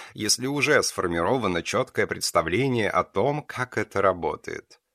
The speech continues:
Если данный способ мышления переложить на науку о еде, можно увидеть, что некоторые продукты делят на категории добра и зла. Возьмём, например,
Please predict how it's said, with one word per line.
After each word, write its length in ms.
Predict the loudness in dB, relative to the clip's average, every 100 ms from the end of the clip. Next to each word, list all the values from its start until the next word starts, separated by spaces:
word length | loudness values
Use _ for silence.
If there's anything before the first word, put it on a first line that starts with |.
| _ _ -2
Если 340 | 0 2 0
данный 340 | 2 2 2
способ 380 | -4 -2 -4 -4
мышления 580 | -4 -6 -2 -2 -2 -4
переложить 580 | -4 -2 2 0 0 -4
на 100 | -2
науку 400 | -2 -2 -2 -2
о 80 | -2
еде, 440 | -6 -2 2 0 -2 -20 -20 -2
можно 380 | 2 2 2 -2
увидеть, 400 | -2 -4 -6 -6
что 260 | -2 2
некоторые 480 | 4 2 0 -4 -4
продукты 720 | 2 2 2 -4 -4 -6 -6 -8
делят 460 | -2 0 2 0 -2
на 80 |
категории 800 | -2 -4 -6 0 0 0 0 -2 -4 -10
добра 640 | 2 2 2 -2 -2 -4 -8 _
и 100 | -6
зла. 460 | -4 -2 0 -2 -4 _ _ _ _ _ _ _ _ _
Возьмём, 460 | 2 2 4 4 4
например, 500 | 4 2 2 2 0